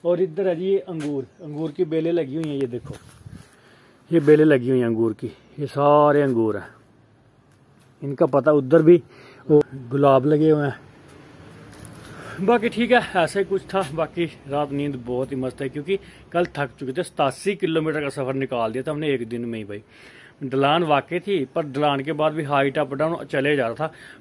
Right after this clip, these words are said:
पर थकावट उतनी ही हो गई थी जितनी पहले होती थी जाते हुए। जाते हुए सफ़र भी कम निकालते थे, आज उतना ज़्यादा निकाल दिया, थकावट बहुत ज़्यादा हो गई,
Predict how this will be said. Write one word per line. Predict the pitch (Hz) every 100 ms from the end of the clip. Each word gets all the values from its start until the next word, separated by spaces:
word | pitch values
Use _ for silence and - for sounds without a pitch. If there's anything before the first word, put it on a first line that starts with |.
| -
पर | 156 165
थकावट | - 147 170 185 190
उतनी | 175 175
ही | 190
हो | 202 160
गई | 139
थी | 131
जितनी | 131 139 151
पहले | 143 135 139
होती | 139 131
थी | 131
जाते | 120 107 -
हुए। | 110 101 98 _ - - - 135
जाते | 135 131
हुए | 170
सफ़र | 156 120 147
भी | 180
कम | 180
निकालते | 180 160 156 147
थे, |
आज | 156
उतना | 143 147 147
ज़्यादा | 131 127
निकाल | 135 127 123
दिया, | 123 160
थकावट | - 120 123
बहुत | 120 135
ज़्यादा | 127 131
हो |
गई, | 131 156